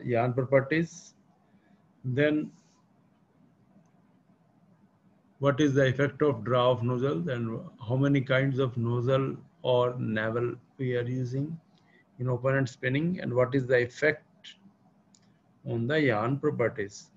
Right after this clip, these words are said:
that we will study in detail. And today we will study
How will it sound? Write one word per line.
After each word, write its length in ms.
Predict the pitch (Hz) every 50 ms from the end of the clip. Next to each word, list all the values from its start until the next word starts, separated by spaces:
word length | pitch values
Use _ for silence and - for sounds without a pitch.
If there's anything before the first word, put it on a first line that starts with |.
| - 120 117
that 220 | 123 127 117 120
we 100 | - 127
will 160 | 127 131 131 123
study 540 | - - - - 113 113 131 151 196 247 - _ _ _ _ _ _ _ _ _ -
in 180 | 127 120 123 117
detail. 500 | 120 117 - 135 131 127 110 - - 151 175 - _ _ _ _ _ _ _ _ _ _ _ _ _ _ _ _ _ _ _ _ _ _ _ _ _ _ _ _ - _ _ _ _ _ _ _ _ _ -
And 160 | 123 117 110
today 240 | - 147 139 160 160
we 100 | 151 151
will 160 | 143 151 139
study 600 | 127 - - - 143 135 143 147 139 120 117 -